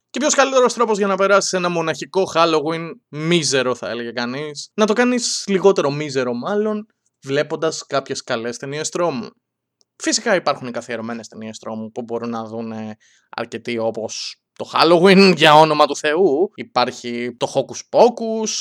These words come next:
για κάποιους το Nightmare Before Christmas. Της Παναγίας τα μάτια γενικά. Μπ-, οικογένεια Addams. Οι κλασικές ταινίες που θα δεις που έχουν αυτό το spooky feeling, που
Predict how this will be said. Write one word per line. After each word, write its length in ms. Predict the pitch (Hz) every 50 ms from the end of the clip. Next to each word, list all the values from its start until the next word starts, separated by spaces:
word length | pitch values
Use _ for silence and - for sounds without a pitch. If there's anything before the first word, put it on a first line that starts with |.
| -
για 180 | - - 131 135
κάποιους 260 | - 123 113 117 -
το 100 | - 113 110
Nightmare 280 | 113 113 113 123 120
Before 240 | 113 123 117 - 135
Christmas. 680 | 123 - - 269 247 220 220 - 226 220 220 220 220 220 220 - - _ _ _ _ _ _ _ _ _ _
Της 120 | - -
Παναγίας 340 | - 349 302 277 277 294 -
τα 80 | 240
μάτια 220 | 226 220 233 185 143
γενικά. 440 | 120 131 120 120 120 120 110 113 113
Μπ-, 240 | 110 160 - - - _
οικογένεια 640 | - 175 - 175 160 135 147 160 147 135 123 120 127
Addams. 400 | 175 247 233 262 254 247 247 247 - - _ _ _
Οι 80 | - 453
κλασικές 520 | - 453 480 466 415 381 359 415 403 381
ταινίες 380 | - 190 180 196 220 226 208 -
που 80 | - 208
θα 120 | 214 208
δεις 260 | 202 233 240 233 220
που 100 | - 214
έχουν 220 | 208 214 208 196 175
αυτό 140 | 165 -
το 100 | 175 - 160 -
spooky 340 | - 165 151 - - - -
feeling, 300 | 180 208 214 202 202 208 202
που 640 | 233 226 220 220 220 214 214 214 208 202 202 _